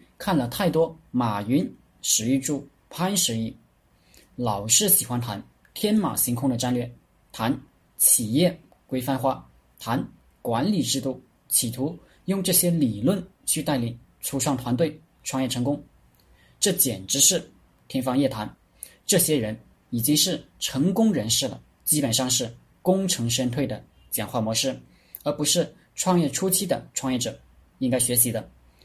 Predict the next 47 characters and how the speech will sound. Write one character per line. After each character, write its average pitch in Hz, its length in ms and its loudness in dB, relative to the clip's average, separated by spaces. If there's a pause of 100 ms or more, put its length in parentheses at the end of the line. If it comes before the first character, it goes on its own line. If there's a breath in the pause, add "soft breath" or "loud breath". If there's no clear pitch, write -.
(120)
所 101 320 0
谓 170 160 -2
的 151 80 -2
战 127 180 -2
略 113 240 -6 (140)
是 117 340 -4 (300)
走 107 300 0
一 135 100 2
步 196 260 -4 (280)
看 143 280 -2
一 120 80 2
步， 120 240 -4 (360)
一 147 180 0
步 190 160 2
一 147 100 4
步 156 300 -4 (260)
干 120 200 0
出 113 160 -2
来 98 100 -4
的。 98 180 -6 (300)
所 127 240 0
以 123 180 -2 (520 soft breath)
邓 180 280 4
伟 107 140 -4
人 123 160 0
讲 101 180 0 (460)
“摸 208 320 2
着 - 100 -2
石 - 160 0
头 123 140 -4
过 123 160 0
河” 107 260 -6 (220)
就 131 100 -4
是 127 140 0
这 127 80 -2
个 127 80 0
道 123 120 0
理， 117 200 -4 (520 soft breath)
哪 139 200 2
里 175 200 0
有 117 120 0
什 117 140 0
么 110 80 0
先 123 200 0
见 131 160 2
之 117 140 0
明， 98 180 -4